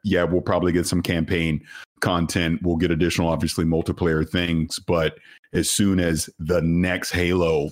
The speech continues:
is ready on Unreal, they're gonna move everything over to that. That, that's kind of what, again, this is all rumor. It could be completely wrong, but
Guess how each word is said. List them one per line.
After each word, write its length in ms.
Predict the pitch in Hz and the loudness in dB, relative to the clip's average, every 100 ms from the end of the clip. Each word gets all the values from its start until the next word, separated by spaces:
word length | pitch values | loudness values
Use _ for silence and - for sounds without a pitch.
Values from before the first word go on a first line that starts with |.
| - | -4
is 200 | 87 76 | -4 -2
ready 440 | 82 90 90 80 | 0 2 2 0
on 220 | 82 82 | 0 -2
Unreal, 720 | 82 87 80 78 92 85 76 - _ _ | 0 0 0 2 2 2 0 -6 _ _
they're 140 | 87 | -2
gonna 140 | 90 85 | 0 0
move 260 | 85 85 | 2 2
everything 400 | 78 78 78 80 | 0 0 0 0
over 200 | 73 73 | 0 -2
to 160 | 73 - | -2 -2
that. 300 | 71 73 - _ _ _ 95 | 0 0 -6 _ _ _ -2
That, 200 | 87 92 | -2 0
that's 260 | 90 - | 0 -2
kind 340 | - - 98 98 | -6 -4 -2 0
of 180 | 78 | 0
what, 260 | 113 90 80 - _ _ _ _ | 0 0 -2 -8 _ _ _ _
again, 280 | 127 98 71 | -2 0 0
this 160 | 95 98 | -2 0
is 100 | 92 | 2
all 160 | 87 | 2
rumor. 340 | 76 80 69 71 | 2 0 0 -2
It 60 | |
could 100 | 80 | 0
be 120 | 82 76 | -2 -2
completely 380 | 80 82 78 | 0 0 0
wrong, 380 | 78 80 78 76 | 0 0 0 0
but 320 | 73 82 78 | 0 0 0